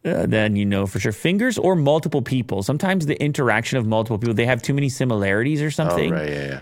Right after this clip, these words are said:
Speaker 1: I don't know if you've seen that. When we did the unsettling party photos,
Speaker 2: Uh-huh.
Speaker 1: and then it would be like the people almost look like twins, sort of.
Speaker 2: Yeah.
Speaker 1: And you were like, "Hmm, something is just slightly off here."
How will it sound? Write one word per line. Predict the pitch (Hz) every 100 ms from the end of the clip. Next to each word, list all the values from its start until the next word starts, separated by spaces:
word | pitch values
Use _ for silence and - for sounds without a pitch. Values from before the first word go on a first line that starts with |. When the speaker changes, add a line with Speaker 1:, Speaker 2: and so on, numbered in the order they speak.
| -
Speaker 1:
I |
don't | 147
know |
if | 151
you've | 156
seen | - 139 131
that. | 101
When | 127 135
we | 135
did | 123 180 156
the | 151
unsettling | 143 135 127 123 123 117
party | - 98 107
photos, | 110 135 139 160 180 175 - -
Speaker 2:
Uh-huh. | 160 160 - _ -
Speaker 1:
and | 143 143
then | 170
it | 160
would | 143
be | 147
like | 147 127
the | 139
people | 127 - 170 175
almost | 185 180 147
look | 151
like | 139 104
twins, | - 110 120 147 131
sort | - 92 92
of. | - - - - _ _ _ -
Speaker 2:
Yeah. | 90 90 73 65 - -
Speaker 1:
And | 131
you | 131
were | 143 139
like, | 127 117 104
"Hmm, | 123 135 123 101 98 101
something | 98 135 139 135
is | 131 120
just | 113 110
slightly | - - 117 113 113 117 110 -
off | 107 104 101 -
here." | 95 92 95 117